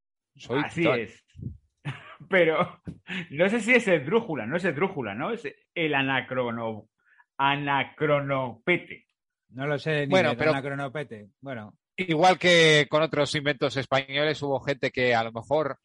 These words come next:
Speaker 1: tomó el concepto y lo perfeccionó, le puso un nombre normal como, ¿qué coña anacronopete? Máquina del tiempo.
Speaker 3: Antes de irnos de Enrique Gaspar y Rimbaud,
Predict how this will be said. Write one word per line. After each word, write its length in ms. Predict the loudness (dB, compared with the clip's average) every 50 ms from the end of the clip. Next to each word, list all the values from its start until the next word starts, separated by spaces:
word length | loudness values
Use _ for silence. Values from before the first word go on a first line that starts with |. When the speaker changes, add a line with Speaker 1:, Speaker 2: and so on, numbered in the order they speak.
| _ _ _ _
Speaker 1:
tomó 220 | -8 -4 -2 -2 -4
el 60 | -2
concepto 460 | -4 -6 -6 -4 -6 -8 -6 -6 -6
y 40 | -4
lo 100 | -6 -6
perfeccionó, 560 | -8 -10 -10 -10 -12 -12 -10 -8 -6 -6 -6 -6
le 120 | -6 -8 -6
puso 240 | -6 -8 -8 -8 -10
un 140 | -12 -10 -8
nombre 300 | -8 -6 -4 -4 -4 -4
normal 420 | -4 -8 -8 -4 -4 -4 -4 -4
como, 360 | -10 -10 -8 -8 -8 -8 -10 _ _ _ _ _
¿qué 160 | _ -10 -10 -10 _ _
coña 280 | -8 -8 -8 -8 -10
anacronopete? 680 | -8 -8 -10 -10 -12 -14 -14 -14 -12 -10 -10 -6 -6 -2
Máquina 420 | 0 0 0 0 -2 2 2 4 4
del 280 | 4 2 2 0 -2 -2
tiempo. 560 | 0 0 0 0 0 -6 -12 -12 -12 -12 -12 _ _ _
Speaker 3:
Antes 300 | -12 -12 -8 -6 -6 -4
de 120 | -4 -4 -6
irnos 280 | -4 -6 -6 -6 -6
de 640 | -6 -6 -6 -6 -6 -6 -8 -8 -8 -8 -8 -10 -10 -12 -14 -14
Enrique 300 | -14 -14 -14 -10 -8 -8
Gaspar 360 | -6 -6 -8 -8 _ -8 -6 -6
y 60 | -6
Rimbaud, 580 | -8 -10 -10 -6 -4 -2 -2 -2 -2 -4 -8